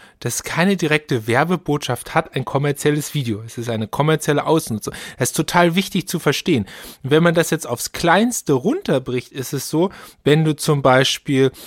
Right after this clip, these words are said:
äh, der Besitzer einer Music Library bist, wie ich das ei-, bin, und du erzählst was über das Library Music A B C, dann ist das erstmal etwas Bildendes, aber natürlich hat es auch immer was Werbliches, weil ich natürlich selber versuche, das Thema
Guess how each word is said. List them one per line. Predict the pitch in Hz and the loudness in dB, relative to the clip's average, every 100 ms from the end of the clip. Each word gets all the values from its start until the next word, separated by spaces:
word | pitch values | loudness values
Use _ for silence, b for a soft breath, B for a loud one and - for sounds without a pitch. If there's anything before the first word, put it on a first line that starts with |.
| B B _ | B B _
äh, | - 107 107 | -2 0 0
der | 110 | 0
Besitzer | 120 160 196 165 | 0 0 0 0
einer | 123 110 | 0 0
Music | 127 165 196 | 0 0 0
Library | 202 196 202 208 | 0 0 0 -2
bist, | 220 285 - _ | -2 -4 -8 _
wie | 127 160 | -6 -6
ich | - | -2
das | 190 175 | -2 0
ei-, | 180 190 | -4 -2
bin, | 160 226 330 _ _ - | 0 0 -2 _ _ 2
und | 147 151 139 147 127 | 4 4 2 -2 2
du | 147 | 2
erzählst | 135 120 160 165 - | 2 2 2 4 4
was | 160 151 | 2 4
über | 139 131 | 2 2
das | 123 | 4
Library | 131 127 120 | 2 2 0
Music | 143 185 196 | 0 -2 -2
A | 170 | -2
B | 190 196 | -2 -2
C, | 214 202 B B B B _ | -4 -4 B B B B _
dann | 131 | -2
ist | 156 170 | -2 -2
das | 151 - | -2 0
erstmal | 139 135 131 120 120 _ _ - | -2 -2 -2 -2 -2 _ _ -6
etwas | 127 123 120 | -2 -2 -2
Bildendes, | 120 151 196 220 262 | 2 4 4 2 0
aber | - 170 170 | -4 -2 0
natürlich | 160 - 202 185 | 0 0 -2 -2
hat | 196 | -2
es | 180 | -2
auch | 170 | 2
immer | 185 160 | 2 2
was | 139 - | 0 2
Werbliches, | 160 185 131 107 117 - | 2 2 -4 -4 -4 -2
weil | 117 | -2
ich | 208 - - | -2 -4 -2
natürlich | 147 - 143 135 | -2 0 -2 -2
selber | - 151 160 147 - B | 2 4 6 4 2 B
versuche, | - 131 160 160 139 | -6 -2 -2 -2 -4
das | 123 - | -4 -2
Thema | 165 165 160 | 0 2 0